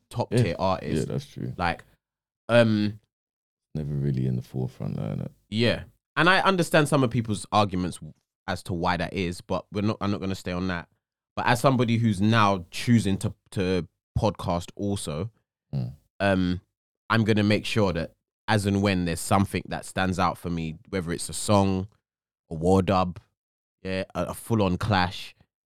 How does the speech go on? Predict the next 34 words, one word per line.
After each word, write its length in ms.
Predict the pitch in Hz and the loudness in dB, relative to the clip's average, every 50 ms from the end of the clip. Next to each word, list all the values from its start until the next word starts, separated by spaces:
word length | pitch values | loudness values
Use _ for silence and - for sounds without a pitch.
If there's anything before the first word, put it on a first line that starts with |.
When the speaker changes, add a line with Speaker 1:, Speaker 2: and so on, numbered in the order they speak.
| _ _ _ _ _ _ _ _ - | _ _ _ _ _ _ _ _ -6
Speaker 1:
it's 160 | 104 90 - | -4 -4 0
getting 260 | - 120 95 95 98 | 0 0 2 2 2
mentioned 380 | 98 98 87 - - 92 82 82 | 2 0 0 -2 -4 -6 -6 -6
here. 140 | 85 76 76 | -6 -6 -8
Like, 140 | 80 - - | -8 -6 -4
it 80 | 82 | -2
needs 280 | 82 95 98 85 - - | 0 0 0 -2 -4 -12
t-, 300 | - - - - - - | -18 -20 -20 -20 -20 -8
for 100 | - 98 | -6 -2
me, 280 | 92 101 110 110 107 104 | 0 2 2 2 2 0
it 240 | - - - 82 - | -2 -6 -8 -6 -4
needs 220 | 95 101 92 - - | -2 -2 -2 -4 -6
to 80 | - 80 | -8 -6
be 120 | 87 85 | -6 -6
championed 480 | - - 90 90 85 - 92 82 80 80 | -4 -4 -4 -4 -4 -4 -8 -8 -8 -8
here. 100 | 85 78 | -8 -10
If 160 | 82 - 85 | -8 -4 0
I'm 140 | 87 95 104 | 2 4 6
not 160 | 117 - - | 4 6 6
gonna 180 | 113 110 104 | 6 6 6
be 220 | 90 90 110 110 104 | 4 4 2 2 2
making 340 | 101 104 104 101 - 101 92 | 2 0 0 0 0 -2 0
grime 320 | 90 95 92 95 92 90 | 2 2 2 2 2 0
all 60 | 87 | -2
the 80 | 85 82 | -4 -6
time, 300 | - - 85 85 87 85 - | -8 -8 -6 -6 -6 -6 -6
I 100 | 92 90 | -6 -8
still 340 | - - - - 113 104 95 | -6 -6 -4 0 0 2 2
need 200 | 95 98 92 - | 2 0 -2 -4
to 80 | - 82 | -6 -16
fly 280 | - - - 90 87 | -14 -6 -4 -2 -2
the 80 | 82 87 | -2 -6
flag 320 | - - - 92 85 - | -10 -6 -6 -6 -6 -6
for 220 | - - - 78 | -10 -12 -12 -12